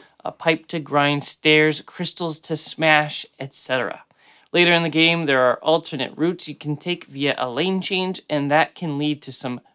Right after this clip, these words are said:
crazy level designs. It gets a little complicated and distracting when there are several routes visible in the foreground and background, and you are concentrating on your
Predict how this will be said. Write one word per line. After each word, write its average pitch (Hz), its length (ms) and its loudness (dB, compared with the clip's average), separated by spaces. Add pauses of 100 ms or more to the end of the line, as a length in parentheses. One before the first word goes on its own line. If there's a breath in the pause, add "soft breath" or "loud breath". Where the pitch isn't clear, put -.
(160)
crazy 143 720 0 (200 soft breath)
level 160 260 4
designs. 117 560 -6 (1080)
It 160 120 2
gets 170 320 2 (120)
a 131 40 -6
little 196 240 4
complicated 156 720 2
and 127 200 0
distracting 131 680 0 (240 soft breath)
when 151 180 2
there 135 140 6
are 131 80 4
several 190 440 4
routes 175 340 -2
visible 151 600 -2
in 147 200 -2
the 135 80 0
foreground 143 640 0 (120)
and 156 220 -2
background, 127 560 0 (300 soft breath)
and 143 160 -2
you 143 100 6
are 139 120 6
concentrating 139 840 0
on 120 300 0 (180)
your 139 480 2